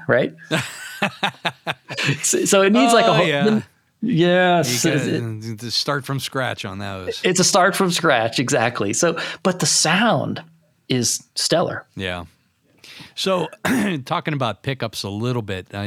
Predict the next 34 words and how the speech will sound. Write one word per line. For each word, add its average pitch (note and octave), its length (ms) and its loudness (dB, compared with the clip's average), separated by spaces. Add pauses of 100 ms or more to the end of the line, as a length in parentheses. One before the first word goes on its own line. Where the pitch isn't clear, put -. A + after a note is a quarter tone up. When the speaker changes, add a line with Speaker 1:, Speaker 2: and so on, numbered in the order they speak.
(100)
Speaker 2:
I A2 100 -4
know A#2 160 -2
a - 20 -6
lot G#2+ 220 -4
of G2 160 -10 (220)
your G2+ 280 -10
models G2 480 -8
do G#2+ 200 -4
have, F#2+ 380 -8
um, F2 260 -10 (420)
have F#2+ 200 -6
gold G#2+ 240 -4
foils. F#2+ 600 -6 (440)
Uh, G2+ 420 -2
I A2 60 -6
mean, A#2 200 -4
what, E3+ 200 0
what E3 280 -2
would C#3+ 180 -2
be, C#3 220 0
what's D3 220 -4
your B2 100 -2
dream B2+ 400 -2
pickup A2+ 400 -6
to G2+ 80 -6
use F2+ 420 -6
on, F#2 180 -6
on, F2+ 440 -10
on, F#2 260 -10
on F#2+ 180 -8
one F#2 140 -6
of E2+ 100 -10
your E2 120 -12
guitars? E2 540 -16